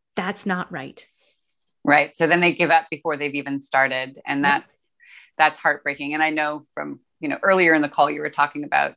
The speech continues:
Speaker 2: some of the students that you work with that
Speaker 1: Mm-hmm.
Speaker 2: didn't look like they, from the outside average view,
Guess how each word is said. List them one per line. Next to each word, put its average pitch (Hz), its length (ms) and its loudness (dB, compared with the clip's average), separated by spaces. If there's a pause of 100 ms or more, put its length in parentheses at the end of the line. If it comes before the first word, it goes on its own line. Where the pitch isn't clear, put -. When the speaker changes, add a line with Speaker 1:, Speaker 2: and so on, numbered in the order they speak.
(120)
Speaker 2:
some - 160 -12
of 139 40 -6
the 139 80 -6
students 139 340 -2
that 139 100 -6
you 139 120 2
work 135 280 2
with 135 240 0
that 135 180 0 (180)
Speaker 1:
Mm-hmm. 185 220 -8 (440)
Speaker 2:
didn't 277 260 2
look - 160 -2
like 147 220 0
they, 143 300 0 (360)
from 151 140 0
the 156 120 0
outside 151 720 0
average 147 680 -6
view, 156 600 -4